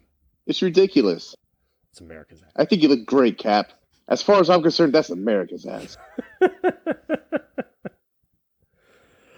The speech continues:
Speaker 2: Uh,
Speaker 1: That's a bunch of good lines.
Speaker 2: There, there, there, yeah, there's a lot of, like, good little fun lines in here and stuff like that. Um,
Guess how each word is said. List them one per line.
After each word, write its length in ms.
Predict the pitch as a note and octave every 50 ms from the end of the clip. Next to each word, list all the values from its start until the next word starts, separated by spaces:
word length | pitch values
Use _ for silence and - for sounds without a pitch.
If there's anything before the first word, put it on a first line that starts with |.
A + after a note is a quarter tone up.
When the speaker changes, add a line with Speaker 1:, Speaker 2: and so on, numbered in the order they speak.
| _ _ _ _ _ _ _ _ -
Speaker 2:
Uh, 460 | A#2 A2+ A2 G#2 G2 F#2+ F2+ E2+ E2 - - _ _ _ _ _ _ _ _ _ _ _ _ _ _ _ _ _ _ _ _ _ _ _ _ _ _ _ _ _ _ _ _ _ _ _ _ _ _ _ _ _ _ _ _ _ _ _ _ _ _ _ _ _ _ _ _ _ _ _ _ _ _ _ _ _
Speaker 1:
That's 120 | A#3+ -
a 40 | E3
bunch 160 | C#3+ A2+ F#2+
of 60 | E2 D#2
good 120 | D#2+ D2+
lines. 180 | D2+ D#2+ E2+ - _ _ _ _ _ _ _ _ _ _ _ _ _ _
Speaker 2:
There, 300 | - G#3+ A3 G3+ F#3 F#3+
there, 160 | G#3+ A#3 A#3+ A3+
there, 200 | G#3+ G#3+ C4+ C4
yeah, 200 | B3+ A#3 G3 F3
there's 220 | E3 A#3+ B3+ -
a 20 | D4+
lot 160 | C#4+ B3 F#3+
of, 240 | D#3+ C#3+ C#3 C#3+ C3
like, 200 | C3 B2 G#2+ F#2+
good 120 | - C3 A2
little 180 | A#2+ A2 G2
fun 280 | - - - G#2 G2+ G2
lines 340 | F#2+ F#2 F#2 F2+ F2+ F#2 F#2
in 120 | F#2 F2+
here 220 | F#2 G2 F#2+ F#2
and 140 | F2+ F2+ F2
stuff 220 | - - G2+ F2+ -
like 200 | F#2+ F#2 F2 -
that. 340 | - F2+ F2 F2 F2 - _ -
Um, 420 | - F#2+ F2 F2 E2+ E2 E2 E2